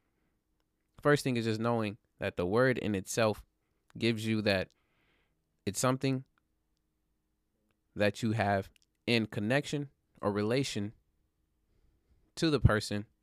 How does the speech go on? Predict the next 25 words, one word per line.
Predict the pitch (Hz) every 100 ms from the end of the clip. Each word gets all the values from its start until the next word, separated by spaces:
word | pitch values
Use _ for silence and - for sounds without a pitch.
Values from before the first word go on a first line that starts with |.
| _ -
or | 104 104
activity | - 117 104 98
or | 95
thing. | 95 98 98 - _ _ _ _ _ -
And | 147 135 120 - _ _ -
the | 101
ship | - 160 - _ _ _ _ -
is | 117 113 - - _ _ _ _
the | 110
motion | 110 147 151 - - _ _ _ _ _
of | 95 -
it's | 120 -
constantly | - 127 120 101 104
moving. | 104 135 113 - - -
That | 113
means | 113 107
that | 98 101
there | 110 107 104 -
has | 127 123
to | 117
be | 101
constant | 104 104 98 - 101
growth | 95 113 110 -
and | 95 -
constant, | - 120 110 - 107 104